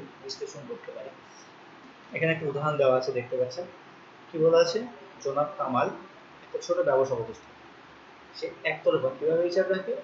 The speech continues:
একতরফা দাখিলা পদ্ধতিতে হিসাব রাখে, একতরফা দাখিলা পদ্ধতিতে হিসাব রাখে। অর্থাৎ কিছু তথ্য দেওয়া আছে কবে?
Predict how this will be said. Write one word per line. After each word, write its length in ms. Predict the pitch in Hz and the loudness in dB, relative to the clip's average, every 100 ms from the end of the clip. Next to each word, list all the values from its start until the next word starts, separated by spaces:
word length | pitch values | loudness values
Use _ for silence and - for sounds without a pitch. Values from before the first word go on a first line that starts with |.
| - | -4
একতরফা 520 | 160 160 170 175 196 | -4 0 -2 0 -2
দাখিলা 360 | 143 135 160 165 | -4 -6 -4 -2
পদ্ধতিতে 360 | 156 143 160 185 | -2 -2 -2 -4
হিসাব 220 | - 113 | -8 -8
রাখে, 240 | - - - - - - - - - - - | -12 -16 -20 -20 -20 -20 -20 -20 -20 -14 -6
একতরফা 460 | 131 - 151 156 190 | -6 -4 -4 -2 -2
দাখিলা 360 | 135 123 147 143 | 0 0 -2 0
পদ্ধতিতে 380 | 143 147 170 190 | 0 0 0 0
হিসাব 300 | - 123 214 | -2 -6 -6
রাখে। 160 | - - - - - - - - - | -12 -14 -20 -20 -20 -20 -20 -20 -8
অর্থাৎ 260 | - 143 | -4 -2
কিছু 200 | 185 185 | 0 4
তথ্য 280 | 170 165 196 | 4 4 4
দেওয়া 180 | 185 185 | 4 4
আছে 120 | 190 | 2
কবে? 260 | 185 208 | 2 2